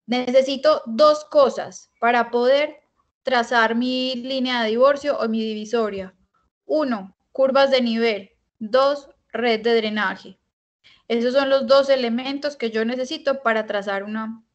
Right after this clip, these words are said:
una cuenca hidrográfica, ¿cierto? Aquí, pues, esta imagen no será la más bonita, pues, pero nos muestra los tres elementos importantes. En verde, las curvas de nivel,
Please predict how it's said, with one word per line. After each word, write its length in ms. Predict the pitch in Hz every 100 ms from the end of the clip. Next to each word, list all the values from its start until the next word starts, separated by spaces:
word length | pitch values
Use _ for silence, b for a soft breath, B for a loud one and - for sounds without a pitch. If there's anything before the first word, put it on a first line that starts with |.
| _ _ _ _ _ 196
una 460 | 196 196 202 202
cuenca 520 | - 220 214 214 214 -
hidrográfica, 840 | 226 214 202 226 202 202 - - _ _
¿cierto? 340 | - 302 311 - - _ _ _ _ _ _ _ -
Aquí, 340 | 285 294 302
pues, 360 | 294 233 - _ _ _ _ _
esta 280 | - 202 247
imagen 640 | 262 262 262 262 254 247 247
no 260 | 277 240 240
será 200 | 254 262 254
la 180 | 254
más 180 | 247 254
bonita, 420 | 240 269 262 254
pues, 220 | 254 254 247
pero 200 | 247 233
nos 160 | 226
muestra 300 | 226 214 247
los 160 | 247 233
tres 180 | 226 240
elementos 480 | 262 233 214 240
importantes. 760 | 262 262 269 277 262 226 226 - _ _ _ _ -
En 220 | 226 226
verde, 480 | 247 247 247 233 254
las 220 | 240 233
curvas 440 | - 262 220 254
de 120 | 254 262
nivel, 580 | 262 262 240 247 -